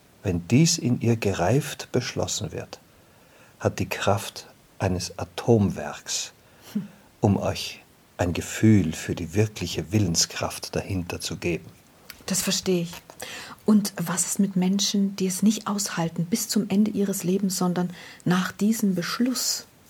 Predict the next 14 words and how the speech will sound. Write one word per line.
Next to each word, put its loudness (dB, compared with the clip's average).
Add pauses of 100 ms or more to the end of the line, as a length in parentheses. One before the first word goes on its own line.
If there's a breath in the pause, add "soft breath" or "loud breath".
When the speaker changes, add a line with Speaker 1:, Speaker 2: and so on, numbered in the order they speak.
Speaker 2:
Selbstmord -2
begehen? -4 (1200)
Speaker 1:
Das 0
ist -4
keine 4
Ablösung, -4
wie -8
ich -4
sie -2
hier -4
beschreibe. -4 (1500 loud breath)
Denn 0
wer 2
bewusst, 0